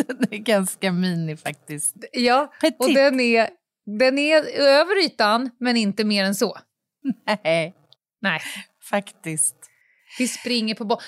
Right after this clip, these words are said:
Speaker 2: vi
Speaker 1: Nej.
Speaker 2: längtar, vi har faktiskt tagit ett beslut, det kan vi väl säga redan nu. Vi kommer
Speaker 1: Mm.
Speaker 2: i år att ha ett jullov.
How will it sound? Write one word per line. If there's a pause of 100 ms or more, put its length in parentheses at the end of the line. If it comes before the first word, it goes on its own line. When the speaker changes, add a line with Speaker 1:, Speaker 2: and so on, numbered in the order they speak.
(260)
Speaker 2:
vi
Speaker 1:
Nej.
Speaker 2:
längtar,
vi
har
faktiskt
tagit
ett
beslut,
det
kan
vi
väl
säga
redan
nu.
Vi
kommer
Speaker 1:
Mm.
Speaker 2:
i
år
att
ha
ett
jullov.